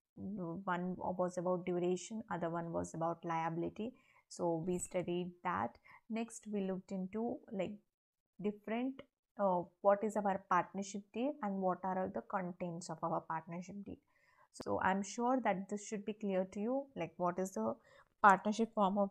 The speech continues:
business and how it is carried on, what are its merits, demerits, and everything concepts which we studied today. If you have any confusions, you can put up into the comment section,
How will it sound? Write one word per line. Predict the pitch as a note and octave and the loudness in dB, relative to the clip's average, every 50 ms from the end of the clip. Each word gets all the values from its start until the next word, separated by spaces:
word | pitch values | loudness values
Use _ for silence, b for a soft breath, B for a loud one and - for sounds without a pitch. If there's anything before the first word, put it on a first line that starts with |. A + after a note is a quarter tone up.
| - F#3 | 0 -4
business | F#3+ G#3 - G3+ G#3+ A3+ A#3 A3+ G#3 | -4 -4 -4 -4 -4 -4 -4 -6 -6
and | E3+ E3 F3+ | -6 -6 -4
how | F#3 F3 F3 F3 | -2 -2 0 0
it | F3+ F3+ - | 0 -2 -4
is | G3 G3 G3 | -6 -6 -6
carried | - - G3 F#3 F#3+ F#3 F#3+ | -2 0 0 2 2 2 0
on, | G3 G3 G3 | 0 2 2
what | F3+ E3+ E3 E3 | 2 2 2 2
are | E3+ E3+ F3+ | -2 -4 -4
its | E3+ E3+ - - | -6 -10 -8 -6
merits, | F3+ F3 F3 G3 G3 G3 - - | -4 -2 0 0 -2 -2 -4 -8
demerits, | - F#3 F#3 F3+ F#3 F3+ F#3+ F#3+ G3 - - - | -6 -4 -2 -2 -2 -2 -2 -4 -6 -10 -10 -6
and | F3 E3+ F3+ C4 - | -4 -4 -4 -6 -6
everything | - F#3 F#3 F3 F3+ F3+ - G3 G3 G3 | -6 -4 -2 -4 -4 -4 -4 -4 -4 -4
concepts | - F3+ E3 E3 F3+ - F#3+ - - - | -4 -4 -4 -6 -6 -8 -12 -14 -12 -10
which | F3 F3+ - - | -10 -10 -8 -4
we | F#3+ F3+ | -2 -2
studied | F3+ - - F#3+ E3+ E3 F3 F3 - | -2 -2 -2 -2 -2 -2 -2 -6 -8
today. | - - - - - _ - B B B B B B B B B - | -12 -12 -12 -12 -14 _ -20 B B B B B B B B B -8
If | A#3+ - - | -8 -2 2
you | C4 | 4
have | B3 B3 B3 B3+ - - | 4 4 2 0 -6 -2
any | A3+ A#3 A#3 B3+ C#4 C#4+ C#4 - | 0 2 4 4 4 4 2 0
confusions, | A#3 A3 G#3+ G#3 G#3+ - A3+ A3 A3 A3 - C#4 C#4+ D4+ D4 - - | 0 0 0 -2 -2 -2 -2 -2 -2 -4 -6 -6 -6 -6 -6 -6 -4
you | G3 F#3 F#3 - | -4 -4 -2 -2
can | F#3+ F#3 F#3 F#3+ G3 | -4 -4 -2 -4 -4
put | F#3+ F#3+ F#3+ G3 | -4 -6 -2 -2
up | F#3+ F#3+ - - | -4 -4 -4 -8
into | G3+ F3 F3+ - G3 F#3+ | -8 -8 -8 -6 -6 -4
the | F#3 F#3 | -4 -4
comment | - - F#3+ F3+ F3 F3+ F#3 F#3 | -4 -4 -4 -2 -2 -4 -4 -6
section, | - - F#3 - - - - - C4+ D4 | -8 -10 -10 -10 -10 -16 -12 -8 -8 -8